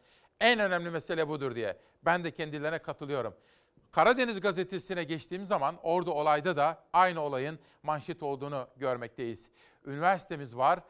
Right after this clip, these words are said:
erkek öğrenci yurdumuz yok." Bakın işte, ha, Ordu. Bunda abartacak bir şey var mı, yok mu? "Yeterli kontenjanda devlet yurdu yok." Ordu Üniversitesi'ne kayıt yaptıran öğrenciler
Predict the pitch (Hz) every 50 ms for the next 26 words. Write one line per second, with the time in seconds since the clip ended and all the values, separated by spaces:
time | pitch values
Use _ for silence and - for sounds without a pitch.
0 | _ _ _ _ 143 143 139 139 - 180 - - 156 135 135 135 143 143 131 143
1 | 151 139 120 139 156 147 131 165 170 127 - - 233 226 233 226 190 - - -
2 | 196 185 226 247 - - _ _ _ - 233 226 208 160 131 101 - _ _ _
3 | _ _ _ _ _ _ _ _ _ _ _ _ 160 160 175 196 180 180 190 185
4 | 185 190 170 196 185 - - 151 - 202 220 262 254 214 208 247 226 208 - -
5 | 123 95 87 _ _ _ _ _ _ _ _ _ _ _ _ _ _ _ _ _
6 | _ _ _ _ _ _ _ _ _ 147 165 180 175 214 208 208 226 254 247 -
7 | - 208 202 180 - 208 196 190 156 139 185 180 175 185 208 160 156 170 175 185
8 | 214 202 - 196 170 170 175 214 185 196 202 185 196 - - _ _ _ _ _
9 | _ _ _ _ 156 180 202 208 185 190 175 165 170 165 156 143 - - 147 -
10 | 175 156 151 - - 170 196 190 - 190 165 - - 165 151 139 135 143 151 156
11 | 156 151 135 127 180 190 190